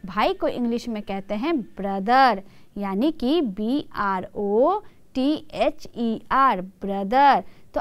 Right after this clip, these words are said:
आपने इस परिवार को अच्छे से देख लिया ना बच्चों? देखा ना कि दादी, माँ, पापा, दादाजी, भाई, बहन सभी लोग थे ना परिवार में?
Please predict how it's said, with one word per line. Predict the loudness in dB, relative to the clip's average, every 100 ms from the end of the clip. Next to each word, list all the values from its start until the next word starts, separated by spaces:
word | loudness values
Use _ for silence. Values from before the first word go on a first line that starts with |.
| -2
आपने | -4 -2 0
इस | 0
परिवार | 0 -2 0 0 -2
को | -4
अच्छे | -8 -8 -4 -2
से | 0
देख | -2 0 0 0 -2
लिया | -2 -4
ना | -6
बच्चों? | -8 -6 -8 -6 -8
देखा | -8 -2 0
ना | 2 0
कि | -2
दादी, | -4 -2 -4 -4 -4 -2 0
माँ, | -2 -2 -4 -4 -4
पापा, | -4 -4 -4 -4 -2 -2
दादाजी, | -2 -4 -4 -6 -4 -6
भाई, | -6 -6 -2 0 0
बहन | -2 -4 -4 -4
सभी | -6 -2 2
लोग | 2 2 -2
थे | -2
ना | -2
परिवार | -2 -2 0 0 0
में? | -2